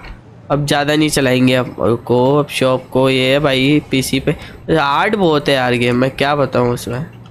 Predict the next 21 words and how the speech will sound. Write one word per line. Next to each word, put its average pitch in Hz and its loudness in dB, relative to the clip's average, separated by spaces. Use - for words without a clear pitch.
चलो 160 2
भाई 131 0
shop 156 -2
बंद 143 2
है। 135 0
भाई - -4
तुम 254 0
लोग 269 0
कहाँ 277 0
जा 277 0
रहे 262 0
हो? 170 0
ऐसे 170 0
तो 214 -2
नहीं 208 2
जाने, 185 0
तो 233 0
कहाँ 233 0
पैसे 202 -2
चाहिए 208 0
मुझे? 170 0